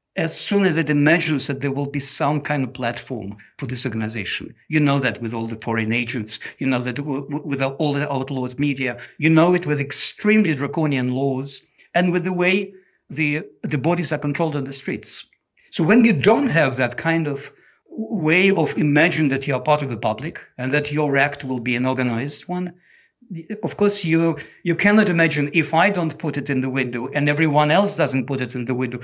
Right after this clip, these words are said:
and let's all do it. You ca-, it, it doesn't work like that because you, you don't know what they will do. You have no way of knowing. And so because you don't have this organization, it's very difficult for you to, uh, protest,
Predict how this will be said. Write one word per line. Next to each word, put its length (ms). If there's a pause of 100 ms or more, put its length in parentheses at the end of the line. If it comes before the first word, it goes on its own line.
(140)
and 160
let's 240
all 160
do 220
it. 320 (400)
You 140
ca-, 120
it, 340 (540)
it 120
doesn't 280
work 180
like 160
that 140
because 300
you, 100
you 580
don't 320
know 180
what 200
they 100
will 200
do. 160 (160)
You 80
have 220
no 280
way 280
of 160
knowing. 400 (420)
And 100
so 240
because 320
you 80
don't 180
have 140
this 160
organization, 720 (480)
it's 280
very 200
difficult 400
for 100
you 120
to, 360
uh, 260 (160)
protest, 760